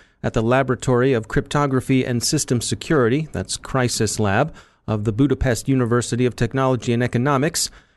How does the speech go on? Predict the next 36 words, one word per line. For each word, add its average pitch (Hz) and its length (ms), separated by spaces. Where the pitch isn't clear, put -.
have 147 100
announced 196 320
the 175 80
results 156 460
of 143 100
their 180 160
study 160 400
of 165 120
the 160 60
Shadow 180 380
Broker's 117 480
leak 127 300
of 131 120
what 139 200
are 156 80
said 123 280
to 127 80
be 131 160
N 117 160
S 113 200
A 104 120
hacking 135 440
tools. 101 580
Their 180 140
most 190 280
interesting 175 520
conclusions 170 680
are 151 100
that 156 180
the 147 80
tools 180 500
in 160 120
the 156 160
territorial 175 760
dispute 143 540
modules 117 580